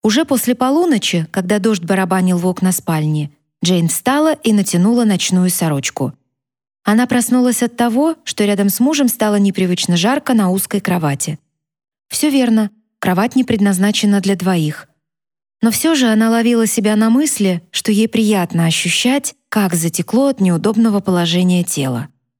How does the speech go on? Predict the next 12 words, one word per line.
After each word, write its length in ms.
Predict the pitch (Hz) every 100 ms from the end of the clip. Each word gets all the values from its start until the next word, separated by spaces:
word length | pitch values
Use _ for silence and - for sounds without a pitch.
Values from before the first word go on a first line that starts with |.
| _ _ _ _ _ _ _ _
Ещё 260 | 196 214 233
несколько 440 | 220 214 208 196
мгновений 580 | 208 190 208 208 277 262
Джейн 360 | 208 180 233 220
любовалась 680 | 208 190 196 190 190 190 -
мужем. 520 | 185 160 156 151 147 _ _ _
Он 160 | - 214
хотел 360 | 202 214 - 214
её, 520 | 180 202 190 302 311
а 140 | - 190
она 100 | 220
его. 480 | 262 233 190 185